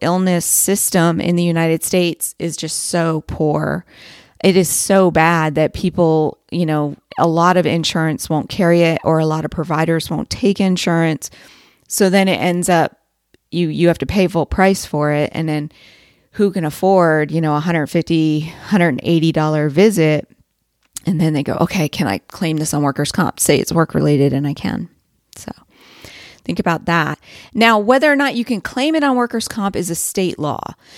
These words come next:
So, like, some states don't allow mental illness to be compensable, but no matter what, it's recordable.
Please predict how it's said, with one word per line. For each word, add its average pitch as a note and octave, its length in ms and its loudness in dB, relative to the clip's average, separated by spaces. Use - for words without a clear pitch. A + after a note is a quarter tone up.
So, G#3 340 4
like, G3+ 200 2
some A#3+ 300 0
states - 400 0
don't F3+ 240 2
allow E3+ 340 0
mental A3+ 360 0
illness A#3+ 440 -2
to A#3+ 100 -6
be A3 500 -4
compensable, A3+ 880 -4
but A#2+ 160 4
no G#3 120 0
matter A3+ 260 2
what, G3 180 2
it's D#3 180 -2
recordable. - 640 -6